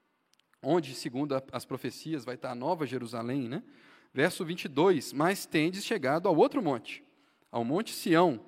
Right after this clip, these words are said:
a cidade do Deus vivo, Jerusalém celestial, incontável em números de anjos, em reunião festiva, a igreja dos primogênitos registrados nos céus,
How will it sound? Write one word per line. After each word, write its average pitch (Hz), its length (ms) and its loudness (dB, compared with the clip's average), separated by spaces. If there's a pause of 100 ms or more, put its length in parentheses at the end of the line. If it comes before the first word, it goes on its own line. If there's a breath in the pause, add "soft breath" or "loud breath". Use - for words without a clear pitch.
(300 loud breath)
a 123 80 -4
cidade 170 480 0
do 196 80 -10
Deus 156 260 0
vivo, 156 300 -4
Jerusalém 143 520 -2
celestial, 156 720 0 (240 loud breath)
incontável 170 680 0
em 170 40 0
números 170 280 0
de 127 160 -4
anjos, 220 640 -2 (100)
em 233 220 -2
reunião 214 540 0
festiva, 196 840 -6 (240 loud breath)
a 160 160 4
igreja 202 400 2
dos 202 140 -12
primogênitos 170 800 -2
registrados 143 640 -4
nos 123 240 -10
céus, 175 420 -2